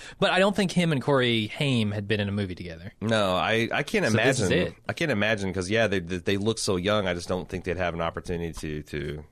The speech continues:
Speaker 2: to get together yet.
Speaker 1: Th-
Speaker 2: But
Speaker 1: then I
Speaker 2: yeah.
Speaker 1: have literally no explanation for this eight-year-old character being played by a, a full-grown man,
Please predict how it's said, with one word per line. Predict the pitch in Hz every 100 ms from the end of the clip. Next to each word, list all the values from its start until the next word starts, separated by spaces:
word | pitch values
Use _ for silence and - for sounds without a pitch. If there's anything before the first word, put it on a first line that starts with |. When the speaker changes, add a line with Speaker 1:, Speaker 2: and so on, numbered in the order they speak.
| - -
Speaker 2:
to | 76
get | -
together | - 80 98
yet. | - 55 -
Speaker 1:
Th- | 135
Speaker 2:
But |
Speaker 1:
then | 156
I | 151
Speaker 2:
yeah. |
Speaker 1:
have | 151
literally | 131 139 127 117 110
no | 104 110 107 101 98 92 -
explanation | 117 101 - 95 95 92 95 92
for | - 101
this | 95 98 -
eight-year-old | 113 95 107 98 98
character | 104 95 104
being | 95 95
played | 104 98
by | 95 90
a, | 90 90 - -
a | 107 92 95 -
full-grown | 117 101 101 98 98
man, | 117 -